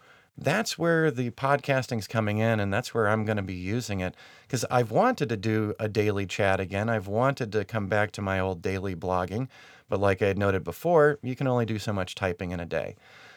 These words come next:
So I think that's where this is gonna fit in, and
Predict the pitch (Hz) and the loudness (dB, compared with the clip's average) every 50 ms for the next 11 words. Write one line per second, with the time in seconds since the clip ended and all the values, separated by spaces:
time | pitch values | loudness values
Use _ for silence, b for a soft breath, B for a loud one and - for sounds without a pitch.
0 | B B - 151 139 143 143 170 160 - 160 160 156 - - 151 147 135 127 - | B B 6 8 8 8 6 4 0 2 2 2 2 2 0 0 0 0 -2 -4
1 | - 120 - 127 120 113 104 - - 117 107 101 101 98 95 98 95 - b b | -6 -4 -2 0 0 0 0 0 2 2 2 4 4 2 0 0 -4 -8 b b
2 | b b b b b b b - 113 113 110 107 110 107 | b b b b b b b 0 2 4 4 4 4 2